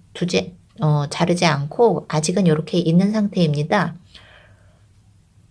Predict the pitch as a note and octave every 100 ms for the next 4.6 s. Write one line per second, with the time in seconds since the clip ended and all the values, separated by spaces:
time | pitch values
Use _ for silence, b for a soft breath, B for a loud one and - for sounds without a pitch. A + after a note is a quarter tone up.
0 | _ _ _ _ _ _ _ _ _ -
1 | E3+ D#3 D#3+ D#3+ D#3+ G3+ - E3 F3 A3
2 | G#3 F#3+ D#3+ D#3 F#3+ A3 A3 G#3+ - D#3
3 | - - A#3 A#3 A#3+ A#3 - G3 G3 G#3
4 | G#3 G3+ A#3 A#3 A#3 A#3